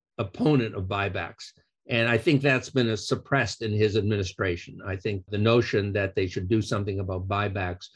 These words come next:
is really something that his advisors don't want him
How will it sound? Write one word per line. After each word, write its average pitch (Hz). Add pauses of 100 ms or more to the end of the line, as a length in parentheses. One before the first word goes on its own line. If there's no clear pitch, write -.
(340)
is 95
really 104
something 98
that 95
his 101
advisors 95
don't 117
want 95
him 92